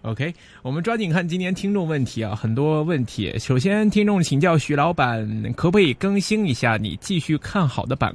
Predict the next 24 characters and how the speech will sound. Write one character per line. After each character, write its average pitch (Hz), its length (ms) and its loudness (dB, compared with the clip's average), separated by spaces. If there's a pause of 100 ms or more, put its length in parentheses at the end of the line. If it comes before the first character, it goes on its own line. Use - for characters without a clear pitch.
塊？ 117 260 2 (380)
沒 147 180 4
有 220 140 2
買 180 260 0
進 185 220 0
的 127 100 2
話， 117 440 0
要 160 200 0
等 131 260 -2
本 - 200 -2
周 165 160 2
之 208 180 0
後 214 220 2
買， 107 260 2
還 113 160 -2
是 123 160 -2
等 101 160 0
四 185 300 -2
月 117 140 2
之 - 160 -4
後 110 180 -2
再 110 160 0
買 90 160 -4
入？ 69 260 -6